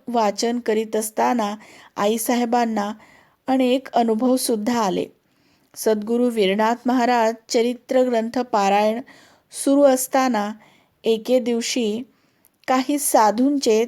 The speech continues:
त्यांना दर्शन झाले. "आम्ही शिंगणापुराहून श्रीशैल्यम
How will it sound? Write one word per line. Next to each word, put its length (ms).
त्यांना 520
दर्शन 560
झाले. 360
"आम्ही 640
शिंगणापुराहून 1080
श्रीशैल्यम 960